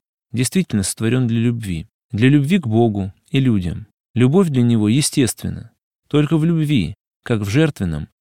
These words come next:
и сознательном чувстве дарения себя другому, он находит счастье. Но так как в современном своем состоянии он поражен грехом, и все силы его души разобщены, любить другого для него оказывается очень трудно. Легкой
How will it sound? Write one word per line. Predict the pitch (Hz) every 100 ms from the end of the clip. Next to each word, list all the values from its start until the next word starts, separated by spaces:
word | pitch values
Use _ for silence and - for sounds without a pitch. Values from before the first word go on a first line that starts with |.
| _ -
и |
сознательном | 117 135 123 160 160 123 104 101
чувстве | - 156 -
дарения | 104 123 147 147 120 101
себя | - 120 123
другому, | 101 110 110 165 170 90 - _ _
он | - 143
находит | 131 - 135 123
счастье. | - 110 - - - 113 _ _ _ -
Но | 117
так | 117 156
как | 135
в | -
современном | 143 131 147 156 123 95
своем | 95 - 107
состоянии | - 107 - 127 107 87 80 - _ _ _
он | - 110
поражен | 120 117 117 135 104
грехом, | 107 117 - 180 190 - _ -
и | 135
все | 127 180
силы | 160 190 175 139
его | 131
души | 135 139 - 135
разобщены, | 104 107 120 - 135 156 190 - _ _ _
любить | 110 127 147 127
другого | 113 117 143 175 104 82 - _
для | 104 117
него | 123 127
оказывается | 117 151 131 107 98 120
очень | 120 127
трудно. | 117 117 95 85 80 - _ _
Легкой | 110 147 190 - 98 85